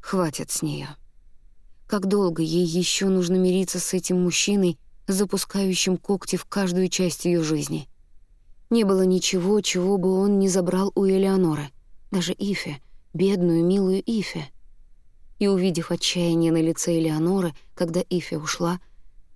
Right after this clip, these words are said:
Пембрук улыбался. Он хотел, чтобы девушка знала,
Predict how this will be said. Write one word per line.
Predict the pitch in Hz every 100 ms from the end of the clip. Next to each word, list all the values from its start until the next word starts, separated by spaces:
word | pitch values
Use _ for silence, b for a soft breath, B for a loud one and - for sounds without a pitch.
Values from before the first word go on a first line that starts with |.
| -
Пембрук | 240 202 180 -
улыбался. | 180 165 156 143 - - - - - - - - - - - - - - - -
Он | 240 190
хотел, | 202 180 185
чтобы | 160 180 175
девушка | 185 180 - 180
знала, | 165 202 165